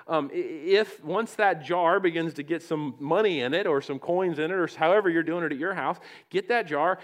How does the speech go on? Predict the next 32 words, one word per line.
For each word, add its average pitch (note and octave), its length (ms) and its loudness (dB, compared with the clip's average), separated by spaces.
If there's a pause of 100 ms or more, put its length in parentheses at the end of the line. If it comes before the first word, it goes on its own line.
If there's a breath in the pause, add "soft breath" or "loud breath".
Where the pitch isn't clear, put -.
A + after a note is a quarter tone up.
(100)
and C#3+ 160 -4
put G3 120 2
it A#3+ 80 0
in A#3 100 2
a F3+ 60 -2
Ziploc E3 460 -2
bag D3+ 280 -4
and D3 140 -6
bring F#3+ 260 -2
that G3 180 -2
child F3+ 340 2
to E3+ 100 -4
your D#3+ 280 2
church E3+ 420 -4 (200 loud breath)
and D3 120 -2
bring F#3 180 -2
them F3 140 -4
to C3+ 80 -6
your B2 140 -2
pastor F3+ 560 -2
or D3+ 140 0
an B2+ 60 -4
elder F3 320 0
or B2+ 80 -2
somebody F3+ 400 -2
who D#3+ 140 -2
knows, C#3+ 380 -2
somebody F3 280 -2
who D#3 160 -4
understands, D3 540 -6 (220 loud breath)
and C#3+ 100 -4
have F3+ 220 -4